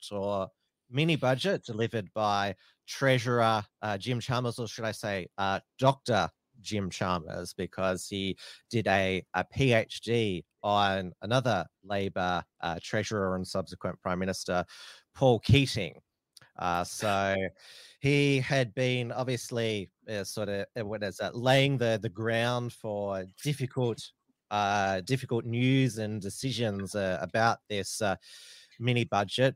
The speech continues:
But it turns out that, well, it was more like a micro budget, and it was just mainly full of more forward estimates by, uh, Treasury, uh, which is,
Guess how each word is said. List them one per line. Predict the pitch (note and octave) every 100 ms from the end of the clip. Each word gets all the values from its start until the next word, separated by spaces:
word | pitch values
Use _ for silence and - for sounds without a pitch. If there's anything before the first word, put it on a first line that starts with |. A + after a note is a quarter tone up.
| -
But | C3 B2+ - _ _ _ _ _ _ _ _ _ -
it | D#3 B2+
turns | G3 A3 D3
out | B2+ C#3+ A2+ -
that, | A2 - B2+
well, | B2+
it | B2
was | A#2
more | D#3
like | E3+ A#2+
a | G2+
micro | F#2+ A#2+ C3 A#2
budget, | E2+ F2+ F2 - G2 -
and | A2 G#2+ G#2
it |
was | G2+ G#2+ F#2+
just | B2+ A#2+ - - - -
mainly | B2+ C#3+ C#3+ G#2+
full | - - A2+ G#2+ G2 -
of | G2+ G2+ G2+ G2 G2 - - - - _ -
more | A#2 B2+ B2 A#2 A2 _ -
forward | B2+ G#2+
estimates | A2+ - G#2+ G2 - -
by, | G2 G2 F#2+ F#2+ F2 - -
uh, | G2 G2
Treasury, | - - C3 A2+ A2 D#2 G2 E3+ F#3 _
uh, | G2 G2 G2
which | F#2+ G#2 -
is, | G#2+ G2+ F2+ -